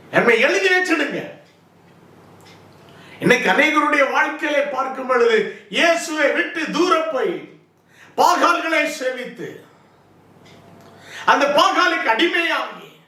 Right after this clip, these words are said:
பூஜைகளை செய்து யாகங்களை செய்தது நிமித்தம் அநேகருடைய வாழ்க்கையை பார்க்கும் பொழுது ஐயோ என்கிற பரிதாபமான ஒரு நிலைமை காணப்படுகிறது.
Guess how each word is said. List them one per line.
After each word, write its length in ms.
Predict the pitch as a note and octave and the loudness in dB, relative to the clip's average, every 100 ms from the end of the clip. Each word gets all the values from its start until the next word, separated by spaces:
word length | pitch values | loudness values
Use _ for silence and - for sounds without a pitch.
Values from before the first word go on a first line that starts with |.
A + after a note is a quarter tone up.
| _ _ - - F3+ | _ _ -20 -10 0
பூஜைகளை 600 | D#4+ F#4 F4 E4+ E4 D#4+ | 2 4 2 2 0 -4
செய்து 480 | - A#3+ - - - - _ _ - | -4 -6 -6 -10 -20 -20 _ _ -6
யாகங்களை 640 | G3+ E4+ F#4 F4 E4+ F4 E4 | 0 2 2 0 2 2 2
செய்தது 500 | - C#4 D#4+ E4 E4 | 0 0 0 0 0
நிமித்தம் 640 | D4 B3+ C4+ - A3 D#3+ - - - - - | -2 -6 -6 -6 -6 -6 -10 -18 -20 -18 -2
அநேகருடைய 840 | F#3 C4 C4 C4 C4+ C4 C4+ C4 B3+ | 2 4 4 4 2 2 0 2 2
வாழ்க்கையை 460 | C#4 D4 C4+ C4 A#3+ | 2 0 -2 -2 -2
பார்க்கும் 500 | B3+ D#4 - C#4+ B3+ | -2 -2 -4 -8 -4
பொழுது 380 | A#3+ A#3 G#3+ F3+ - - | 0 0 0 -2 -4 -6
ஐயோ 400 | A#3+ D4+ D4+ D#4 D#4+ | -2 0 0 2 2
என்கிற 320 | D4+ - D4 | 0 -4 -4
பரிதாபமான 680 | D4 - F4 F4 F4+ D#4+ D#4+ C#4+ | -2 0 0 2 0 -2 -4 -4
ஒரு 160 | C4+ | -6
நிலைமை 380 | A#3+ A#3+ A#3+ G#3+ G3+ | -6 -6 -6 -8 -8
காணப்படுகிறது. 960 | E3+ - E3+ - C#3 C3 A2+ A2+ - | -6 -6 -6 -8 -10 -10 -12 -14 -16